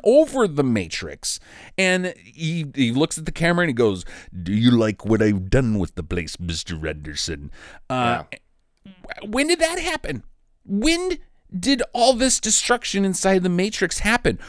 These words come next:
Speaker 1: What are the ramifications of it? Where are the people? Are they like, wait, are, are they starting to struggle with their own concept of their own reality? Because now suddenly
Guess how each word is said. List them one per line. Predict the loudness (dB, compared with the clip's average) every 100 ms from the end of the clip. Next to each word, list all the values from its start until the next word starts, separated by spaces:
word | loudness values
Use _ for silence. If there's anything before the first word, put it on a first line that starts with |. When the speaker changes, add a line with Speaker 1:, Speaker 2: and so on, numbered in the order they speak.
| -14
Speaker 1:
What | 0 2
are | 4
the | 2
ramifications | 2 2 2 -2 -2 0 0 0 0
of | 0
it? | 0
Where | 0 0
are | 0
the | 0
people? | 0 0 0 -2 -6 0
Are | 2
they | 4 4 4
like, | 4 2 -2
wait, | 2 2 2 -2 -2
are, | 0 2
are | 2
they | 2
starting | 4 4 2 2
to | 0
struggle | 0 0 4 6 6
with | 6 4
their | 4 6
own | 6 6 0
concept | 0 2 2 4 2
of | 2 0 2
their | 4 4
own | 4
reality? | 0 -2 -2 -2 -2
Because | -4 -4 -4
now | -4
suddenly | -4 -4 -2 -2 -2